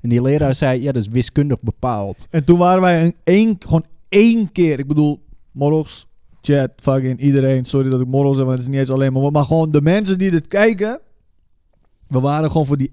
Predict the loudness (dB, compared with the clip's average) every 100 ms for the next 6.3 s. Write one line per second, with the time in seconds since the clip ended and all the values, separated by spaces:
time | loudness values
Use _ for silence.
0 | -2 0 2 0 -4 -2 -2 -2 0 0
1 | 2 0 0 -2 -4 -6 -6 -2 -2 -2
2 | 0 0 2 0 0 0 2 0 -2 0
3 | 4 4 4 0 0 0 -2 -2 -2 0
4 | -2 -2 -2 0 0 -2 -2 -4 -4 -6
5 | -2 0 0 2 0 0 -2 -4 -2 0
6 | 0 -6 -18